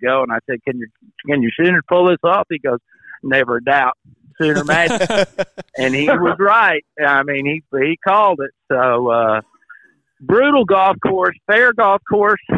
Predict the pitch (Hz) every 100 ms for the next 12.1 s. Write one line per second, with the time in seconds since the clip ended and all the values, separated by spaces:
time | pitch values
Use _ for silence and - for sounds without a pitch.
0 | 165 160 151 147 143 _ _ - 180 240
1 | 285 202 240 - 269 277 240 233 277 247
2 | 190 156 - 151 151 131 135 - 170 -
3 | 220 139 - 175 156 165 175 175 180 175
4 | - 185 196 165 165 180 202 190 175 -
5 | 156 147 185 208 - 170 175 196 151 151
6 | 165 170 - 160 151 - 156 143 160 -
7 | 165 165 147 156 143 143 143 - 160 170
8 | - 120 131 117 139 123 151 - 123 139
9 | 139 135 127 - _ _ 156 139 151 160
10 | 151 147 156 - 208 - 160 143 131 -
11 | 160 165 - 170 185 190 170 147 151 156
12 | 165